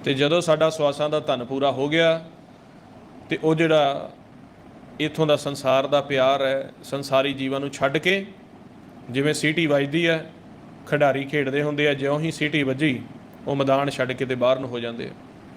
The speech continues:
ਇਸੇ ਤਰੀਕੇ ਸਾਨੂੰ ਸਾਰਿਆਂ ਨੂੰ ਸੰਸਾਰ ਦੇ ਵਿੱਚ ਭੇਜ ਕੇ ਸਮਝਾਇਆ ਗਿਆ ਵੀ ਕਿਸ ਤਰ੍ਹਾਂ ਦੀ ਉੱਥੇ ਜਾ ਕੇ ਤੁਸੀਂ ਜੀਵਨ ਜਿਉਣਾ ਹੈ, ਕਿਵੇਂ ਤੁਸੀਂ ਉੱਥੇ ਖੇਡ ਖੇਡਣੀ ਹੈ, ਕੀ ਡਿਊਟੀ ਨਿਭਾਉਣੀ ਹੈ। ਆਹ ਨਿਯਮ ਨੇ, ਆਹ ਰਿਜ਼ਕ ਹੈ, ਤੁਹਾਨੂੰ ਪਰਵਾਹ ਕਰਨ ਦੀ ਕੋਈ ਲੋੜ ਨਹੀਂ।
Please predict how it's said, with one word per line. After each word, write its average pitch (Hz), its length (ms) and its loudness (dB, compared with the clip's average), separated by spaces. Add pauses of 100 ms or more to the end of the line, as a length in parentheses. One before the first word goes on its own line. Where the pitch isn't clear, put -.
(840)
ਇਸੇ 180 340 4
ਤਰੀਕੇ 180 460 -2
ਸਾਨੂੰ 175 360 -4
ਸਾਰਿਆਂ 165 380 2
ਨੂੰ 147 120 -4
ਸੰਸਾਰ 143 520 0
ਦੇ 139 140 -4
ਵਿੱਚ 127 220 -6
ਭੇਜ 120 280 -4
ਕੇ 117 280 -6 (880)
ਸਮਝਾਇਆ 180 600 4
ਗਿਆ 123 300 -6 (680)
ਵੀ 139 140 -4
ਕਿਸ 160 320 -2
ਤਰ੍ਹਾਂ 180 260 2
ਦੀ 175 140 -2
ਉੱਥੇ 165 260 -4
ਜਾ 143 180 2
ਕੇ 143 140 -4
ਤੁਸੀਂ 135 260 -6
ਜੀਵਨ 123 340 -6
ਜਿਉਣਾ 151 300 0
ਹੈ, 190 60 -8 (760)
ਕਿਵੇਂ 160 260 2
ਤੁਸੀਂ 170 240 -2
ਉੱਥੇ 143 140 -2
ਖੇਡ 139 300 -2
ਖੇਡਣੀ 165 420 -2
ਹੈ, 175 80 -2
ਕੀ 175 240 -2
ਡਿਊਟੀ 143 340 -2
ਨਿਭਾਉਣੀ 160 440 0
ਹੈ। 180 180 -2
ਆਹ 160 180 4
ਨਿਯਮ 139 340 -4
ਨੇ, 170 320 -4
ਆਹ 156 160 4
ਰਿਜ਼ਕ 143 340 -6
ਹੈ, 165 120 0
ਤੁਹਾਨੂੰ 151 360 -4
ਪਰਵਾਹ 151 280 2
ਕਰਨ 143 220 -6
ਦੀ 147 80 -6
ਕੋਈ 139 160 -4
ਲੋੜ 127 260 -4
ਨਹੀਂ। 127 200 -6